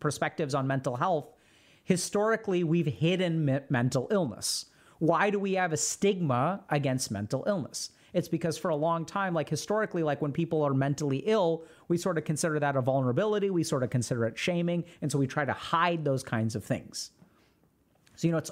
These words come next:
okay to talk about positive emotions. "Yeah, I'm happy today, I'm courageous, you know, I'm a good person, this is a success." But when it comes to sadness and being angry and being frustrated and being ashamed,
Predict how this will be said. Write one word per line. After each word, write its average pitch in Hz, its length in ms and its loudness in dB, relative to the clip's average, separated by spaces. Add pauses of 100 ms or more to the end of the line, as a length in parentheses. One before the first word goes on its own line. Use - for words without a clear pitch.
okay 202 400 0
to 180 160 -6
talk 151 340 -4
about 147 360 -2
positive 170 420 -2
emotions. 117 480 -2 (260)
"Yeah, 131 140 0
I'm 117 160 0
happy 170 380 -2
today, 156 540 0 (200)
I'm 139 220 0
courageous, 160 1000 0 (320)
you 151 100 2
know, 127 300 0 (220)
I'm 135 140 2
a - 20 0
good 156 260 2
person, 160 600 0
this 151 200 0
is 143 160 -2
a 139 40 -2
success." 147 440 -2
But 156 140 -2
when 143 100 -2
it 160 80 -6
comes 170 260 -6
to 180 100 -2
sadness 151 1000 0
and 143 180 -2 (280)
being 160 240 2
angry 151 560 2
and 147 140 2
being 147 220 2
frustrated 156 640 -2
and 135 200 0
being 143 200 0
ashamed, 143 600 0